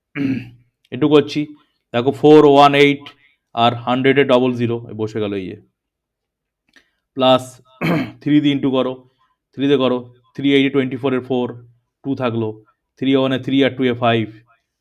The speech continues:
থ্রি আর ফোরে টুয়েলভ, তাহলে ওয়ান টু, ও ওয়ান টু ফাইভ ফোর আর জিরো আর জিরো হয়ে গেল। প্লাস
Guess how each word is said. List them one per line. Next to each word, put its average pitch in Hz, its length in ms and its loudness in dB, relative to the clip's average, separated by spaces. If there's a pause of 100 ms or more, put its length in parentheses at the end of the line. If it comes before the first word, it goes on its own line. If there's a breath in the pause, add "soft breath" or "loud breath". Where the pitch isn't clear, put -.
(280)
থ্রি 131 220 -2
আর 127 120 0
ফোরে 127 260 0 (300)
টুয়েলভ, 98 280 -6 (640)
তাহলে 117 220 0 (140)
ওয়ান 120 280 -2 (100)
টু, 131 80 -2 (180)
ও 127 80 -6 (120)
ওয়ান 123 200 0 (100)
টু 127 60 -4 (100)
ফাইভ 123 140 0 (120)
ফোর 127 180 -2
আর 120 120 0 (120)
জিরো 113 240 -6
আর 104 100 -2
জিরো 104 240 -6
হয়ে 98 160 -8
গেল। 95 160 -12 (640)
প্লাস 123 320 4